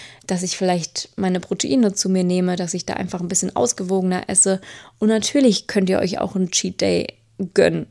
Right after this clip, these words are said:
Also ich mach das auch. Ich lieb's auch komplett.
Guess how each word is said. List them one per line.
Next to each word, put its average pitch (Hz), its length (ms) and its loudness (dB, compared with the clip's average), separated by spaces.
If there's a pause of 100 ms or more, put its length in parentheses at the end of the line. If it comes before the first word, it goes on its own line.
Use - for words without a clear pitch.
(140)
Also 202 220 4
ich 208 180 2
mach 208 180 2
das - 220 -10
auch. 202 400 0
Ich 180 200 -6
lieb's 214 360 0
auch - 200 -6
komplett. - 520 -8